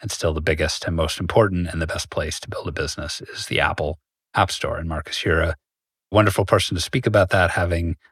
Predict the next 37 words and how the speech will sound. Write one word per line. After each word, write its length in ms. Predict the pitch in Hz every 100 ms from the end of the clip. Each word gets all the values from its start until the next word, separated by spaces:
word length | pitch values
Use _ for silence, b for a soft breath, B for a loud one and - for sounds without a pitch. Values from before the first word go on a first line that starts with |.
| _
over 220 | 107 87
a 40 | 82
decade 320 | 87 - 82
of 60 | 85
experience 680 | - - 95 90 87 85
of 60 | -
selling 360 | - 92 85
through 240 | 80 - 87
that. 360 | 85 82 78 - _ _ _ -
Adam 200 | 78 80
Wolf, 260 | 82 76 -
I 60 |
know 180 | 80 80
your 420 | 80 85 82 80 - -
time 460 | - 87 85 85
in 100 | 82
your 140 | 80 82
various 320 | 82 82 -
entrepreneurial 580 | - - 107 107 98 92
ventures, 560 | 92 85 - 82 82
as 140 | 92 -
well 200 | 82 80
as 240 | 80 - - B B _
other 160 | - 87
apps 300 | 80 80 -
you've 120 | 92
worked 260 | 90 78 -
on, 80 | 82
like 140 | -
Fantastical, 720 | - 87 107 - - 104 92
you've 160 | 92 87
had 180 | - 92
plenty 220 | 92 85
of 60 | 85
contact 500 | - 85 - 80 -
with 80 | -
that. 240 | 82 90